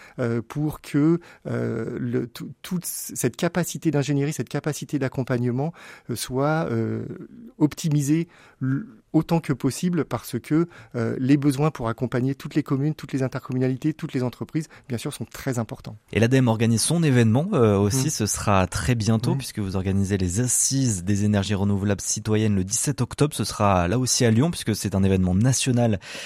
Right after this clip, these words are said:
Speaker 2: mais qui aura lieu aussi dans la région.
Speaker 1: Mmh.
Speaker 2: Vous appelez les citoyens à prendre une grande part dans la mise en place
Speaker 1: Mmh.
Speaker 2: de, justement, de ces énergies renouvelables ?
Speaker 1: Oui, alors c'est, c'est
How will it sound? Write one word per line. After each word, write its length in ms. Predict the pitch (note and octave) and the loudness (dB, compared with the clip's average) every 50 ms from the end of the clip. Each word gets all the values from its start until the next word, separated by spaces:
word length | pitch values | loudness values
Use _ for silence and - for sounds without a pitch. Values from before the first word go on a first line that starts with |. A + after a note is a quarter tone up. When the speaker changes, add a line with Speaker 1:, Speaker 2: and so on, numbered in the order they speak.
| - - - - | -14 -16 -8 0
Speaker 2:
mais 220 | - G2 A#2 D#3 D3+ | 2 4 4 4 2
qui 180 | - - D3 | 0 -2 -2
aura 160 | C3+ A#2 B2 | 0 2 0
lieu 260 | A#2+ A#2 A#2 A#2+ A#2+ - | 0 0 0 0 -2 0
aussi 540 | - A2 A2 G#2+ - - - B2+ A#2+ G#2+ | 0 -2 -2 0 -2 -2 -2 -2 -2 -2
dans 220 | A2 G2 G2 G2 G2 | 0 0 2 4 4
la 120 | G2 F#2 | 4 2
région. 520 | F2+ F2 A2 A2+ G#2 G2 G2+ G#2+ A#2+ C#3+ F3 | 2 2 0 0 2 2 2 2 2 2 0
Speaker 1:
Mmh. 40 | F#3+ - - - C3+ A#2 - - - - | -2 -4 -8 -8 -8 -8 -8 -8 -8 -6
Speaker 2:
Vous 260 | - F#2+ B2 D#3+ B2+ D3 | 0 2 2 4 4 4
appelez 500 | F3+ - - C#3+ C#3+ C#3 C#3 C3+ A2+ - | 2 0 0 0 2 2 2 2 0 0
les 200 | - G2 G2+ B2+ | 0 0 2 2
citoyens 480 | C3+ - - C3+ - D#3+ D#3 C3+ C3 C3 | 2 0 -2 -2 0 0 2 2 2 0
à 40 | B2+ | 0
prendre 520 | - - B2 A#2 A2 A2 G#2+ G2 E2+ - - | 0 0 0 2 2 4 2 2 2 0 -2
une 160 | G2+ G#2+ G#2 F#2 | -2 0 0 2
grande 320 | G2 F#2+ A#2+ D3 D3 A#2+ | 2 2 2 2 2 2
part 260 | - C#3 C3+ C#3 D3 | 2 2 2 2 2
dans 100 | C3+ B2+ | 2 2
la 100 | A#2+ A#2 | 2 2
mise 160 | A#2+ A2+ G2+ | 2 2 0
en 80 | A2+ G#2 | 0 0
place 200 | - B2 B2 B2+ | 0 0 -2 0
Speaker 1:
Mmh. 60 | B2 | 0
Speaker 2:
de, 100 | A2 A2 | 0 0
justement, 400 | G#2 G2 G2+ - G#2+ G#2 G#2+ A#2 | 0 -2 -2 0 0 0 0 0
de 80 | A2 G#2 | -2 -4
ces 320 | - - G#2+ G2 F#2 A2 | -2 -2 0 0 2 4
énergies 320 | A#2 A#2 A2+ A2 G#2 A#2 B2 | 4 4 4 2 2 0 0
renouvelables ? 540 | B2 A#2+ A2 G2+ G2+ A2 B2 A2+ F#2+ F2 - - - - - - - _ _ - - _ _ _ | 0 0 0 0 0 -2 -2 -2 -6 -8 -8 -12 -18 -16 -16 -16 -16 _ _ -20 -20 _ _ _
Speaker 1:
Oui, 180 | - E3 G3+ F#3+ | 2 4 6 6
alors 160 | C3+ B2 A#2 | 6 6 4
c'est, 160 | - C3+ B2+ | 2 0 -2
c'est 180 | A#2 - - | -2 -4 -8